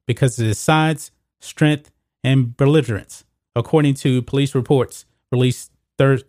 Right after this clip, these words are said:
Thursday. Sherman displayed severe mood swings and slurred speech,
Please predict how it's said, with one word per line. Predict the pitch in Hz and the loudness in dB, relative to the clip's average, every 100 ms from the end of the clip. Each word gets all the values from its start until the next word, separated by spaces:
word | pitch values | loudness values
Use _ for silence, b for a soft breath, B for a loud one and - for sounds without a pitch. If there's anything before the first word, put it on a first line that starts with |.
| - | 0
Thursday. | 151 135 101 - _ _ _ _ _ _ | 0 0 -6 -12 _ _ _ _ _ _
Sherman | - 175 196 185 | -2 0 2 2
displayed | 156 - - 151 143 139 _ | 0 -2 0 0 0 -4 _
severe | - - 127 139 175 | -10 -2 0 2 2
mood | 165 156 143 | 2 2 0
swings | - 135 131 - | 0 0 0 -2
and | - 127 | -4 -4
slurred | - 143 135 - | 0 0 0 -2
speech, | - 185 - - | -4 -2 -4 -14